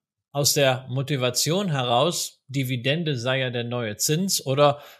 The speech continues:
aus dem Kalkül, naja, pff, Mangel an Alternativen, gibt eh nichts anderes, gibt keine Zinsen, naja, muss ich halt Aktien kaufen. Also wer mit der Motivation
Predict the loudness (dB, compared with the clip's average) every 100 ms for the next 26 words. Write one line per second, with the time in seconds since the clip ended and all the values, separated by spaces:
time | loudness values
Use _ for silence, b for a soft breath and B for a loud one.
0 | B -6 -4 -2 -4 -4 -2 -2 -2 -8
1 | _ -2 -2 0 0 2 2 4 2 0
2 | -6 -8 _ _ _ -2 0 4 4 2
3 | -2 -2 -2 -2 -2 0 0 0 -2 -2
4 | 0 0 2 0 -2 0 0 -2 -4 -8
5 | 0 0 0 -2 0 0 0 2 2 0
6 | b b 0 2 4 2 0 -2 -4 -6
7 | -6 -10 -10 -6 2 4 6 6 4 6
8 | 6 8 4 2 2 2 4 6 6 6